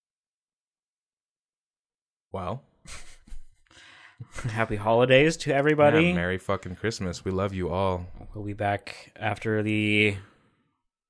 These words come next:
Speaker 2: on the seventh.
Speaker 1: Seventh it is. See ya. Jared, Jared was like, "Can I come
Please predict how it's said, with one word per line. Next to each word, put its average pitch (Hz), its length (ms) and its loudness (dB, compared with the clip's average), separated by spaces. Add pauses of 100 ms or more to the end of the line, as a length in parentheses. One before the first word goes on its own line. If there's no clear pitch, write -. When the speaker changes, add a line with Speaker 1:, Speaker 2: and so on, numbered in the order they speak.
(560)
Speaker 2:
on 110 80 -4
the 101 60 -4
seventh. 139 580 -2 (500)
Speaker 1:
Seventh 95 420 -12
it 104 80 -10
is. 107 540 -4 (2250)
See 104 360 -10
ya. 85 140 -8 (480)
Jared, 123 300 4
Jared 113 280 6
was 107 120 -2
like, 104 160 2
"Can 135 140 -2
I 147 100 0
come 147 540 -4